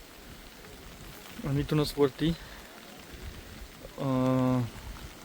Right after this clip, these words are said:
किल्ल्याला, म्हणजे कुंजीरवाडा ना रे विठ्ठल?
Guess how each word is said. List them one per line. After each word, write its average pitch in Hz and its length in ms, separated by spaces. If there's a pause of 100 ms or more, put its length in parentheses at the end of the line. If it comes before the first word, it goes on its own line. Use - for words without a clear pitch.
(200)
किल्ल्याला, 139 280
म्हणजे 143 380 (800)
कुंजीरवाडा 233 440
ना 208 120
रे 269 100 (240)
विठ्ठल? 202 260